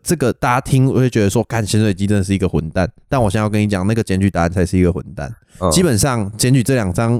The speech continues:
Speaker 1: 的那个时间差只差了不到一分钟吧，就是同一台车检举的。
Speaker 2: 对啊。
Speaker 1: 然后同一条路，我跟你讲，我每天早上都遇到那台车，它是怎样，你知道吗？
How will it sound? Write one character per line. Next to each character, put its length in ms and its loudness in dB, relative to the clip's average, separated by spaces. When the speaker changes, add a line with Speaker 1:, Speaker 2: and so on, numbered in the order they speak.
Speaker 1:
的 140 0
那 100 0
个 100 0
时 160 -2
间 220 0
差 240 -2
只 120 -12
差 300 0
了 400 2
不 140 -6
到 200 0
一 40 2
分 220 -2
钟 200 -6
吧， 100 -8
就 140 0
是 100 2
同 220 0
一 40 2
台 200 0
车 260 0
检 240 -6
举 200 -10
的。 140 -14
Speaker 2:
对 160 2
啊。 280 2
Speaker 1:
然 140 -2
后 80 2
同 260 0
一 40 2
条 200 2
路， 280 4
我 40 4
跟 140 0
你 100 2
讲， 200 -2
我 100 0
每 160 2
天 120 2
早 140 0
上 80 0
都 120 2
遇 100 4
到 140 2
那 100 0
台 180 0
车， 300 0
它 160 0
是 80 4
怎 180 0
样， 140 0
你 100 0
知 100 -2
道 120 2
吗？ 220 -2